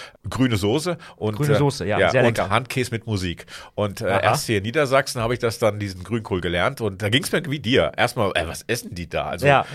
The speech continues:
Speaker 1: die verhunzen sich doch die ganzen Geschmacksnerven mit
Speaker 2: Ansehnlich
Speaker 1: diesem
Speaker 2: sieht's ja
Speaker 1: Zeug.
Speaker 2: nicht aus, muss man ja sagen, ne? Es ist
Speaker 1: Nee.
Speaker 2: kein optisch überzeugendes Essen.
Speaker 1: Nee, das
Speaker 2: Aber
Speaker 1: stimmt.
Speaker 2: geschmacklich, oder?
Speaker 1: Das sieht schon mal aus wie einmal gegessen und dann <laughs> wurde mir schlecht.
Speaker 2: <laughs>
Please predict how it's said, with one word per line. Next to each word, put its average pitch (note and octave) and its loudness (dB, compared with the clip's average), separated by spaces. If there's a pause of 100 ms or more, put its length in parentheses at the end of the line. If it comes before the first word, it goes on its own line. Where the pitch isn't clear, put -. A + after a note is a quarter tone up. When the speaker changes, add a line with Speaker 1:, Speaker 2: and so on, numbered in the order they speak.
(140)
Speaker 1:
die G2+ 0
verhunzen C3 0
sich A2 -10
doch G2+ -2
die G#2 -2
ganzen G2+ -4
Geschmacksnerven F#2 -2
mit D3+ 6
Speaker 2:
Ansehnlich F#3+ 8
Speaker 1:
diesem F#3+ 4
Speaker 2:
sieht's E3+ 4
ja D#3+ 8
Speaker 1:
Zeug. D3+ 8
Speaker 2:
nicht D#3 4
aus, A#2+ 2
muss A#2 -4
man A#2 2
ja G#2 2
sagen, F#2+ 0
ne? D3 -2
Es B2 -2
ist C3+ 2
Speaker 1:
Nee. - -2
Speaker 2:
kein D#3+ 4
optisch - 0
überzeugendes G#2+ 0
Essen. - -10 (140)
Speaker 1:
Nee, A2 2 (200)
das G#2+ 0
Speaker 2:
Aber C3+ 6
Speaker 1:
stimmt. - 6
Speaker 2:
geschmacklich, G3 4
oder? E3+ 8
Speaker 1:
Das G#2 4
sieht F3 -2
schon D#3 4
mal C#3 6
aus C3+ 8
wie D3+ 8
einmal C#3 6
gegessen C3 6
und D#3+ 0
dann D3+ 4 (300)
<laughs> - 2
wurde D#3 8
mir D#3 6
schlecht. - 4
Speaker 2:
<laughs> - 2